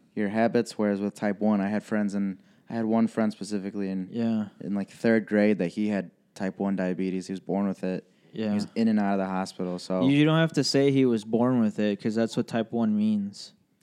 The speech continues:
Speaker 1: For those that don't know, 'cause not
Speaker 2: No.
Speaker 1: everyone knows what
Speaker 2: Everybody
Speaker 1: type one and type
Speaker 2: knows.
Speaker 1: two knows, ty-, type two
Speaker 2: Every-,
Speaker 1: means.
Speaker 2: uh, t-, ta, ta, ta.
Speaker 1: Ta-, ta.
Speaker 2: Ta, ta, ta.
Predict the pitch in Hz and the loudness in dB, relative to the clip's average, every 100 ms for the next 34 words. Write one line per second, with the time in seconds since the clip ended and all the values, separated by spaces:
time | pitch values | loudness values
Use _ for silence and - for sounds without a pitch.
0 | - - 123 127 123 120 120 98 110 104 | -10 -2 4 4 4 2 2 4 2 2
1 | 95 98 - 120 117 117 117 110 107 110 | 0 -4 -2 2 4 6 4 4 2 2
2 | 104 123 131 123 120 113 113 110 107 104 | 2 4 4 4 2 2 2 0 0 -2
3 | 95 95 98 - _ - - 85 82 - | -4 -6 -10 -16 _ -8 -2 -2 -2 -6
4 | 117 113 113 98 - - _ - 139 123 | -2 0 0 -2 -12 -20 _ 0 0 2
5 | 123 135 113 120 110 - - 120 - 123 | -4 -6 -8 -6 -8 -10 -4 -4 -2 -4
6 | - - - 107 127 117 117 120 107 | -8 -16 -14 -2 0 2 0 0 -2